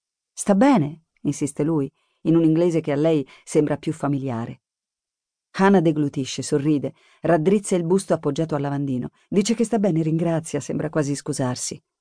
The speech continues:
Il ragazzo la guarda, meno sicuro di prima. Un uomo, deve essere il padre, la somiglianza è lampante, esce da una delle cabine, si avvicina al figlio e gli poggia una mano sulla spalla. "Tutto bene, Hikmet?"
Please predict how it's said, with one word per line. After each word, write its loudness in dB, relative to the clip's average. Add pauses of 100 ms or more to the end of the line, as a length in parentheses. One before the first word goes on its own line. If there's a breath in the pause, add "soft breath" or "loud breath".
(500)
Il 2
ragazzo 4
la 0
guarda, -2 (400)
meno 6
sicuro -6
di -8
prima. -8 (1400)
Un 8
uomo, 6
deve -2
essere -6
il -10
padre, -6 (160 loud breath)
la -2
somiglianza -2
è -6
lampante, 0 (180)
esce 2
da 4
una 4
delle 0
cabine, -4
si 0
avvicina -2
al -6
figlio 0 (360 soft breath)
e 0
gli 2
poggia 2
una 2
mano 0
sulla -4
spalla. -10 (960)
"Tutto 2
bene, 4 (360)
Hikmet?" -2